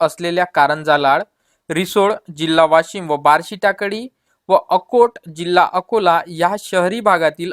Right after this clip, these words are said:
अंगणवाडी केंद्रातील रिक्त पदे, अ, असलेल्या अंगणवाडी मदतनीस मानधन या पदाकरिता स्थानिक महिला उमेदवारांकडून इथे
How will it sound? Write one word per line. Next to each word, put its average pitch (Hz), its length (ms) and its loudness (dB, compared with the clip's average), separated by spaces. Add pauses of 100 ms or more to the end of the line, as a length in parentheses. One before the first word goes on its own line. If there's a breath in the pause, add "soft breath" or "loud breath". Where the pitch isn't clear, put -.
अंगणवाडी 208 580 -2
केंद्रातील 165 640 -2
रिक्त 180 340 -8
पदे, 185 460 -2 (560 soft breath)
अ, 120 80 0 (100)
असलेल्या 220 500 2
अंगणवाडी 220 540 0
मदतनीस 185 720 -4 (100)
मानधन 185 600 2
या 202 140 0
पदाकरिता 175 680 0
स्थानिक 220 540 -2
महिला 190 300 0
उमेदवारांकडून 156 840 -2
इथे 196 280 -4